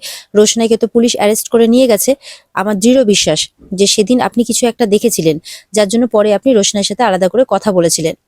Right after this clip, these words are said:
আর আপনি যেটা দেখেছিলেন, আমার এটাও দৃঢ় বিশ্বাস যে আপনি সেদিন, আহ, মোবাইলে সেটা রেকর্ড করে রেখেছেন।" মাধবীলতা বলছে, "আমি কি অন্তর্যামী নাকি? আমি কি আগে থেকে জানতাম যে এরকম কোনো ঘটনা ঘটবে যে সঙ্গে সঙ্গে মোবাইল বের করে রেকর্ড করতে শুরু করে দেব? ঘটনাটা তো একদম suddenly ঘটেছে,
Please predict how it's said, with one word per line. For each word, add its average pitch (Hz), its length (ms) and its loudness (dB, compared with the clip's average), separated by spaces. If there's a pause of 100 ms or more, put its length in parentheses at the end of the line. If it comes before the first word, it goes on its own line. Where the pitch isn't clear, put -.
(280)
আর 180 100 -2
আপনি 175 240 -2
যেটা 214 220 0
দেখেছিলেন, 233 460 0
আমার 226 220 0
এটাও 247 220 2
দৃঢ় 214 260 2
বিশ্বাস 214 400 -2 (340)
যে 226 120 0
আপনি 202 260 -2
সেদিন, 233 300 0 (360)
আহ, 175 320 0 (280)
মোবাইলে 214 500 0
সেটা 277 180 -2
রেকর্ড 214 280 0
করে 185 160 2
রেখেছেন।" 160 380 0 (420)
মাধবীলতা 202 480 2
বলছে, 208 320 0 (360)
"আমি 208 200 -2
কি 247 100 2
অন্তর্যামী 240 500 0
নাকি? 190 240 0
আমি 175 140 0
কি 208 100 -4
আগে 190 180 0
থেকে 226 200 0
জানতাম 240 380 0
যে 214 120 2
এরকম 214 220 -2
কোনো 220 180 -4
ঘটনা 214 340 -2
ঘটবে 233 260 2
যে 233 100 -2
সঙ্গে 226 280 -4
সঙ্গে 233 220 -8
মোবাইল 214 320 -2
বের 208 160 -2
করে 226 160 -4
রেকর্ড 208 260 -6
করতে 214 200 -8
শুরু 226 200 -4
করে 247 160 2
দেব? 262 200 2 (560)
ঘটনাটা 240 420 -2
তো 254 100 -2
একদম 254 220 0
suddenly 254 460 0
ঘটেছে, 196 400 0